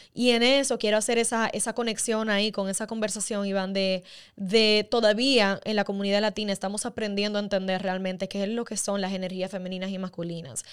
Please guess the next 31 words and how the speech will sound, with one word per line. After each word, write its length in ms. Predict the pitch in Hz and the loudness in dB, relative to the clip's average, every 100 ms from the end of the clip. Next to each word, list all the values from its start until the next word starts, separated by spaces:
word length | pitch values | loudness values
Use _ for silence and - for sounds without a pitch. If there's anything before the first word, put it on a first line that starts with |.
| - - - | -18 -20 -4
¿Tú 300 | 220 226 233 | 0 2 4
quieres 240 | 254 269 | 4 4
compartir 640 | 262 233 208 208 226 233 240 | 2 2 2 2 2 2 2
tu, 260 | 247 240 233 | 2 2 2
tu 140 | 233 | 2
definición 680 | 214 214 208 190 220 208 208 | 0 0 -4 -2 0 0 4
de, 200 | 202 190 | 6 6
de 100 | 196 | 4
realmente 540 | 202 202 214 214 208 - - _ _ | 0 0 -2 -2 -4 -6 -20 _ _
qué 200 | 254 247 | 6 6
son, 560 | - 233 233 220 202 - | 4 4 4 2 -2 -4
eh, 180 | 208 202 | 0 0
individualmente 800 | 220 214 208 220 220 214 247 240 220 | 0 2 4 6 4 6 4 4 2
y 40 | |
cómo 200 | 202 202 | 0 -2
se 100 | 240 | -2
reflejan 420 | 226 214 214 208 | -2 0 0 0
en 140 | 208 208 | 0 0
el 120 | 190 | 0
colectivo 580 | 202 175 - 285 247 196 | 0 0 -2 0 2 4
o, 520 | 190 196 185 175 170 | 4 4 4 2 -2
o 100 | - | 2
lo 120 | 202 | 2
que 100 | 196 | 2
sea 160 | 185 202 | -4 -6
que 100 | 233 | -6
quieras 220 | 220 220 | -4 -4
abundar 380 | 202 185 190 190 | -4 -2 -2 -2
con 140 | 180 | -4
ese 160 | 180 175 | -6 -6
tema? 360 | 175 160 - | -8 -8 -12